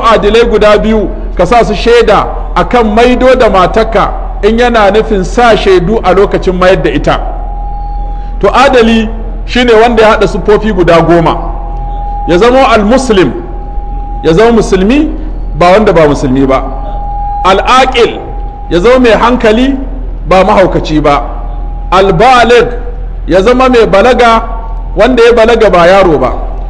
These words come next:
Ya zama as-salim min al-fisqi, ya kubuta daga al'adu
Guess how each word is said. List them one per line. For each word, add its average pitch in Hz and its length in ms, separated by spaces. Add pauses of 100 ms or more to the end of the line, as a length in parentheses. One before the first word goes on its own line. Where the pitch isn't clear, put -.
(180)
Ya 160 100
zama 240 340
as-salim 233 680
min 240 180
al-fisqi, 233 1000 (840)
ya 220 240
kubuta 220 600 (260)
daga 185 280
al'adu 185 680